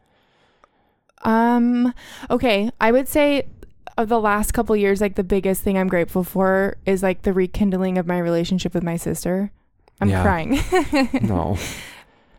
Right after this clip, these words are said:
Speaker 1: But she's, like, a huge Topa Talk
Speaker 2: We
Speaker 1: fan,
Speaker 2: love
Speaker 1: and
Speaker 2: you, Ashley.
Speaker 1: we've been connecting, and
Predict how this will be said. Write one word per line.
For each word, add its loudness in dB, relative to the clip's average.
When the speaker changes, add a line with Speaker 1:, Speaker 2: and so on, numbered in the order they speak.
Speaker 1:
But 2
she's, 0
like, 2
a 4
huge 2
Topa 0
Talk -2
Speaker 2:
We 2
Speaker 1:
fan, 4
Speaker 2:
love 2
Speaker 1:
and 0
Speaker 2:
you, 2
Ashley. -4
Speaker 1:
we've 2
been -2
connecting, 0
and -4